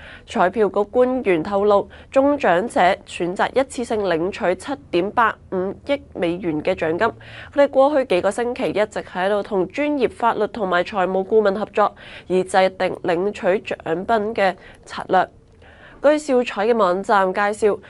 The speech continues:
呢一張中咗頭獎嘅彩票係喺七月底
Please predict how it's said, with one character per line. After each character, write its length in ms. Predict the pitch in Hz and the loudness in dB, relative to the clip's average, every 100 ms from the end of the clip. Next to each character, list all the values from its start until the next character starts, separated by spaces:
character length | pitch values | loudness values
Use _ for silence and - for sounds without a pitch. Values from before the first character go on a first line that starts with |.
| - | -6
呢 180 | 214 220 | 2 4
一 20 | 220 | 4
張 220 | 220 226 | -2 0
中 220 | 226 208 | -2 0
咗 100 | 214 | -2
頭 280 | - 208 143 | -2 -2 0
獎 160 | 151 | 0
嘅 120 | 185 214 | -2 -2
彩 200 | 180 170 | 0 0
票 160 | 240 | -2
係 200 | - 202 | -2 -6
喺 140 | 175 170 | -2 -4
七 160 | - 254 - | -4 -8 -4
月 120 | 190 | -4
底 560 | - - - 160 - | -4 -10 -2 0 0